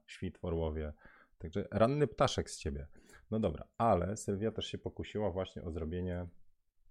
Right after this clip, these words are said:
o zrobienie zdjęcia makro i ono tak wychodzi. I uważam, że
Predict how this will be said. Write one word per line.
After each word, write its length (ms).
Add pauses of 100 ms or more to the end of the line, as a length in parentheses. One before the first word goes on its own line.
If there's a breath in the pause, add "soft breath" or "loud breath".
(440)
o 140
zrobienie 760
zdjęcia 680
makro 380
i 100
ono 160
tak 240
wychodzi. 460 (540 loud breath)
I 60
uważam, 280
że 300